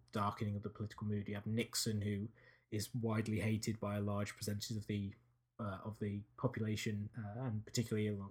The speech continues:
the people who are actually making films. Uh, you have just this divisiveness going on, and so the national mood creates a situation in which people want to see stories that are, that reflect the complexity and the darkness that they see in their everyday lives.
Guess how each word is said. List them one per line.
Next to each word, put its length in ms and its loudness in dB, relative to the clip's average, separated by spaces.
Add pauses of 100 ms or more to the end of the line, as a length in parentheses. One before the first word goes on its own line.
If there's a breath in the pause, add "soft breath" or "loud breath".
the 80 4
people 300 4
who 60 4
are 40 2
actually 260 -4
making 400 -2
films. 560 -2 (720 soft breath)
Uh, 280 0
you 140 2
have 280 0 (260)
just 260 4
this 360 0 (220)
divisiveness 760 4
going 300 2
on, 280 0
and 120 0
so 320 0 (420 soft breath)
the 60 4
national 420 2
mood 260 0
creates 400 2
a 40 0
situation 500 0
in 80 0
which 180 -4
people 300 2
want 280 -2
to 80 -10
see 140 -2
stories 440 -2
that 160 -4
are, 240 -6 (500)
that 140 6
reflect 520 6
the 80 6
complexity 680 6
and 100 6
the 60 6
darkness 520 6
that 120 -8
they 140 4
see 260 4
in 80 2
their 140 2
everyday 320 0
lives. 500 -2